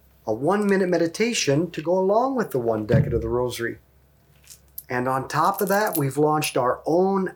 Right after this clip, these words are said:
app to make it easy for you to share this with others, to invite people to the one decade, to build your teams, your chat group. To find this app, just search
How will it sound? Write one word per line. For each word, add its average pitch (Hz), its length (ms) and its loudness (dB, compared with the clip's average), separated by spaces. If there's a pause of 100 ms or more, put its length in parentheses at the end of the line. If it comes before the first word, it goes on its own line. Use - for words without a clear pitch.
app 131 380 -2 (680)
to 139 100 -4
make 147 260 0
it 170 120 2
easy 247 420 0
for - 180 -2
you 127 200 -4
to 120 180 -6
share 156 340 2
this 180 240 -4
with 170 160 -4
others, 170 420 2
to - 180 -4
invite 135 560 0
people 170 300 -4
to 165 120 -12
the 160 60 2
one 156 320 2
decade, 160 400 0 (480)
to - 100 -10
build 143 400 0
your 117 140 -6
teams, 202 680 -2
your 127 80 -2
chat 170 420 -2
group. 190 360 0 (2250)
To 135 120 -8
find 196 320 0
this 214 180 0
app, 147 260 2
just - 280 0
search 175 500 -2